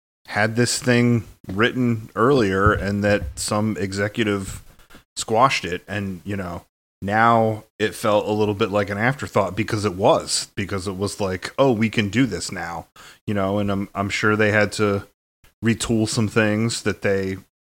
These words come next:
had written. Um, you know, I think those end credit scenes are usually either, like, funny, like, they're usually either a joke or they're a thing to set up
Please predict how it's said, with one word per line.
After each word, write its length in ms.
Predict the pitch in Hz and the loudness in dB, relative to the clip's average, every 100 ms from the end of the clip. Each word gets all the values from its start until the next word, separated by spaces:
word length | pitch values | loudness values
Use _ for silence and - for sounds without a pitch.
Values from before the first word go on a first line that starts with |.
| - | -10
had 240 | - 104 98 | -6 -4 -2
written. 380 | 92 104 110 - _ - _ | -4 -4 -6 -8 _ -20 _
Um, 420 | 104 101 92 95 92 | -2 -2 0 -4 -4
you 100 | 117 | 0
know, 140 | 110 98 | 2 2
I 160 | 101 | 0
think 260 | - 131 - | 2 0 4
those 260 | 110 101 | 2 2
end 220 | 87 110 98 | -2 -4 0
credit 340 | 113 110 107 | 2 2 0
scenes 380 | - 107 98 107 | -4 -4 -4 -2
are 100 | 101 | -4
usually 540 | 98 104 101 104 98 | -2 -2 -2 -4 -4
either, 560 | 90 98 95 98 92 - _ _ _ _ _ _ - | -4 -4 -2 -2 -4 -8 _ _ _ _ _ _ -8
like, 160 | 95 - | -8 -4
funny, 420 | - 113 143 170 | 0 4 4 2
like, 200 | 117 101 | 2 2
they're 120 | 110 | 0
usually 360 | 107 110 113 104 | 2 2 2 2
either 260 | 98 92 | 0 -2
a 60 | 90 | 0
joke 500 | 107 147 175 - - | 2 4 2 -6 -4
or 180 | 110 107 | 0 2
they're 140 | 104 | 4
a 60 | 98 | 2
thing 300 | - 117 110 | 0 -2 0
to 100 | 104 | -4
set 300 | - 113 101 | -4 0 2
up 240 | 101 - | 2 0